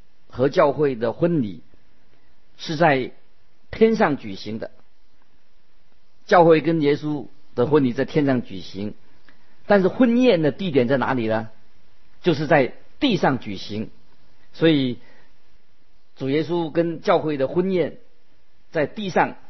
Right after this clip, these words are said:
举行着。在《路加福音》十二章三十五到三十六节也有同样的描述。那么在那里，主耶稣就用比喻来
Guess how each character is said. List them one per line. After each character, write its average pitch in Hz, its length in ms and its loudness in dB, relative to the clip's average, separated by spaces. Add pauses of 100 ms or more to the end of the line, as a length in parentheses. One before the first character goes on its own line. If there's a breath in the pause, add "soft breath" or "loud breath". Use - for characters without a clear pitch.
(180)
举 123 160 -4
行 120 220 0
着。 - 220 -2 (880)
在 175 140 6
《路 190 160 4
加 165 160 4
福 139 180 -2
音》 156 400 2
十 - 240 4
二 151 100 8
章 139 340 2 (500)
三 165 320 4
十 147 120 -2
五 110 240 -4
到 127 180 2
三 135 200 0
十 139 100 -4
六 147 180 2
节 104 300 -4 (1080)
也 165 160 8
有 185 140 10
同 131 200 -2
样 147 140 2
的 123 100 0
描 113 220 -2
述。 135 260 -8 (960)
那 143 140 0
么 143 180 4
在 185 220 2
那 170 160 4
里， 117 240 -2 (220)
主 120 100 -6
耶 143 140 0
稣 143 160 -2
就 147 80 0
用 147 200 4
比 113 220 -4
喻 139 240 -2 (540)
来 110 420 2